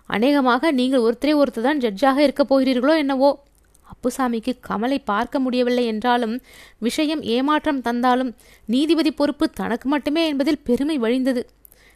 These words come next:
"நீங்க நீதிபதி ஸ்தானத்தில் உட்காருகிறீர்கள். அழகிகளின் பரேட் தொடங்கும் முன் ஒரு அழகிய கிழவி வந்து உங்களுக்கு மரியாதை செய்வாள்.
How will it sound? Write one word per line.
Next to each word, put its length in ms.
"நீங்க 340
நீதிபதி 420
ஸ்தானத்தில் 420
உட்காருகிறீர்கள். 760
அழகிகளின் 640
பரேட் 220
தொடங்கும் 340
முன் 120
ஒரு 240
அழகிய 360
கிழவி 300
வந்து 340
உங்களுக்கு 420
மரியாதை 520
செய்வாள். 320